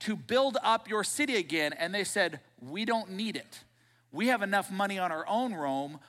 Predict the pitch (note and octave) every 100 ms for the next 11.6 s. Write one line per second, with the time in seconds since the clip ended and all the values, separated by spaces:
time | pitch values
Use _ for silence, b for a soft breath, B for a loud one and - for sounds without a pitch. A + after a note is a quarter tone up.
0 | - - A3 G3+ G#3 F#3+ F3+ F3+ - F3+
1 | - E3 D#3 F#3 G#3+ B3 B3+ A3+ G3 G3
2 | - G3+ G#3 F3+ - D#3 G3+ G3 G3 G3
3 | G3 E3+ E3 F#3+ D3+ C3+ C3 B - D#3+
4 | D3+ A3+ G#3 G3 G#3 G3+ D3 F#3 F3+ F3
5 | - F3 E3 D#3+ C#3+ - F#3+ F#3 B2+ A#2+
6 | F#3 G#3 E3+ F3 F3+ E3+ F3 F#3+ C#3 C#3
7 | A2 - b b b - G3+ - A#3 G#3+
8 | G#3 G#3+ G#3 F#3 G3+ F#3 F#3+ F#3 F#3 F#3+
9 | F3+ - F3 E3 E3 - E3 E3+ C#3+ C3+
10 | D3+ - - B3+ E3+ C3+ F#3 F3 F#3+ F3
11 | D4+ F#4 - A#3 G#3+